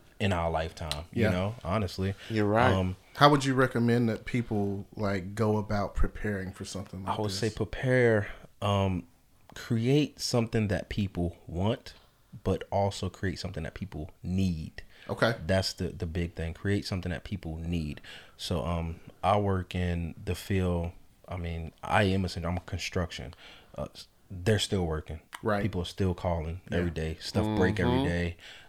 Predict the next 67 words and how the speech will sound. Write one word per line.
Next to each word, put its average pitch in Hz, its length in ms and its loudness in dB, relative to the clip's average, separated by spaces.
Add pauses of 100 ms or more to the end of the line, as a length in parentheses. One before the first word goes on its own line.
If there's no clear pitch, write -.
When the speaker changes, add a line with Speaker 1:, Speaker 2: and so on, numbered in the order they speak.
Speaker 1:
Um, 85 400 -4 (380)
you 90 100 -6
just 87 220 -4
need 92 260 0
things. 87 240 -2
Plus, 113 240 2
you're 95 60 -6
sitting 92 180 -2
in 90 80 -4
the 85 60 -2
house 98 260 -2
now, 87 260 -2 (300)
so - 120 -8
you're 82 100 0
looking 101 240 4
at 82 120 -4
stuff - 200 -6
like, 98 140 -4
"Oh, 202 140 -2
I 208 40 -4
want 196 200 -6
this 190 160 -6
done. 139 300 -6
Oh, 185 160 -4
this 190 140 -6
just 156 240 -6
broke," 135 240 0
'cause 135 120 -6
we, 165 120 -4
now 160 300 -4
we 160 80 -4
in 160 60 -2
the 156 60 -2
house 170 180 -2
all 156 120 -4
day 151 100 -2
and 151 100 -2
we're 147 60 -2
using 156 300 0
it, - 80 -4
you 107 100 -2
know? 110 140 2 (260)
So 113 280 4
it's, 98 180 2
Speaker 2:
There 95 80 2
you - 20 6
Speaker 1:
it's 104 100 2
one 107 140 6
of 101 40 4
Speaker 2:
go. 101 100 4
Speaker 1:
those 95 140 0
things 98 340 2
to 98 120 -2
where, 90 380 2 (480)
um, 87 400 0 (240)
they're 98 160 6
gonna 92 160 6
call. 82 400 -2 (340)
So - 280 -2
I 87 100 2
would 92 160 2
say 92 200 -2
figure 110 360 4
out 92 120 6
what 104 120 2
people 101 280 0
need 110 520 6